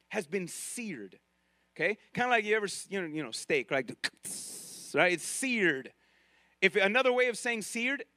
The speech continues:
their consciousness has become numb. These guys can't even tell the difference between right and wrong. I mean,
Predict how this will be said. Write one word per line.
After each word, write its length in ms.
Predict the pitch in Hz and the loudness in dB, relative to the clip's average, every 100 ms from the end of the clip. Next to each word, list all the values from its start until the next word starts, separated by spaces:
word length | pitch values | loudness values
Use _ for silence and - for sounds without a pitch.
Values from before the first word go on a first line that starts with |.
| _ - | _ -2
their 160 | 208 | -2
consciousness 840 | - 180 220 262 277 254 254 254 - | -2 -2 -2 -2 -8 -8 -6 -6 -6
has 180 | 165 131 - | -8 -10 -16
become 420 | - 185 151 135 | -10 -8 -8 -4
numb. 280 | 214 262 117 _ _ _ _ _ - _ | -4 -4 -10 _ _ _ _ _ -20 _
These 220 | 254 277 | 0 0
guys 440 | 196 262 294 302 - _ _ | 2 2 2 0 -4 _ _
can't 320 | - 277 311 | -2 0 0
even 260 | 277 311 269 | 0 -2 -2
tell 220 | 285 269 | -2 -2
the 100 | 262 | 0
difference 380 | 254 254 320 277 | -4 -4 -6 -8
between 540 | 269 226 240 233 196 147 | -8 -8 -6 -4 -6 -4
right 320 | 233 285 - _ _ _ _ 233 | -4 -4 -8 _ _ _ _ -2
and 260 | 240 220 | 0 0
wrong. 360 | 220 302 285 104 _ _ _ _ - | 2 2 0 -8 _ _ _ _ -2
I 60 | |
mean, 240 | 254 277 | 0 0